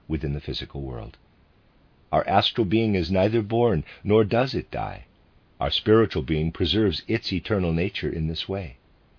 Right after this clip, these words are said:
Over time, our physical being is destroyed in order to ascend again into the spiritual world and then descend again into the physical world.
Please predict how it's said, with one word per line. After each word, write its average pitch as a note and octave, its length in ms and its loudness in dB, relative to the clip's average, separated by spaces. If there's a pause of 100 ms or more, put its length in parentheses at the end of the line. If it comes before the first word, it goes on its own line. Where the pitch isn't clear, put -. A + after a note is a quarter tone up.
(960)
Over F#2 200 4
time, G#2 360 6
our F2 320 2
physical G2 360 -2
being G2 280 0
is G#2 160 -4
destroyed D#2+ 680 0
in C2+ 200 -8
order C#2+ 240 -6
to F2+ 200 -2
ascend G2 460 0
again F#2 380 0
into F#2+ 180 -4
the F2+ 120 -6
spiritual F2 580 -2
world C#2 280 -2 (380)
and F#2 140 0
then F#2 260 2
descend F#2+ 560 -2
again D#2+ 340 -2
into C#2+ 180 -8
the D#2+ 120 -10
physical - 460 -10
world. G#1+ 320 -14